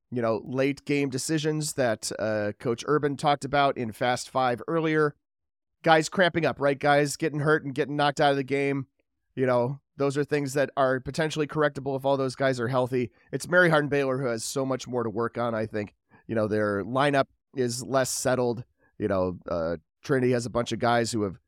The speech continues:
done this before, and the, the familiar names in their backfield, in their secondary, when they're healthy, in their <laughs> linebacking core,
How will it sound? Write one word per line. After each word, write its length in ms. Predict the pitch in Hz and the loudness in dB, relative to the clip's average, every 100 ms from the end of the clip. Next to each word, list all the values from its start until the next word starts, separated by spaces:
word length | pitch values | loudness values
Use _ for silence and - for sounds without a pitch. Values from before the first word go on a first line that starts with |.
| _ _ | _ _
done 180 | - 175 | 4 6
this 160 | 170 - | 4 0
before, 560 | 135 - 151 147 113 | -4 -4 2 4 4
and 120 | 101 101 | 0 -2
the, 220 | 98 98 - | -4 -6 -12
the 40 | |
familiar 460 | - 135 143 147 127 | -10 -2 2 2 2
names 540 | 135 127 127 113 - - _ _ _ _ - | 0 -2 -2 -4 -6 -10 _ _ _ _ -6
in 460 | 127 127 123 120 | -2 0 -2 -2
their 140 | 107 101 | -4 -2
backfield, 920 | 147 143 135 - 143 135 131 127 143 _ _ _ _ | 0 0 0 0 2 2 2 -2 -6 _ _ _ _
in 500 | 110 113 110 107 104 90 | -4 -2 -2 -4 -6 -4
their 560 | 107 101 95 92 90 - _ _ _ _ _ | -2 0 2 0 -2 -6 _ _ _ _ _
secondary, 880 | - 165 156 147 131 131 127 131 135 - _ - | 0 2 2 0 0 2 2 0 -2 -10 _ -6
when 160 | 117 | -2
they're 120 | 110 | -2
healthy, 600 | 110 120 113 117 117 107 - _ _ _ | 0 -2 -2 -2 -2 -4 -8 _ _ _
in 80 | 110 | -4
their 140 | 110 127 | -2 0
<laughs> 100 | 143 | 2
linebacking 560 | 143 139 135 - 131 | 2 2 0 -2 -6
core, 560 | - 135 131 123 123 | 0 2 4 4 2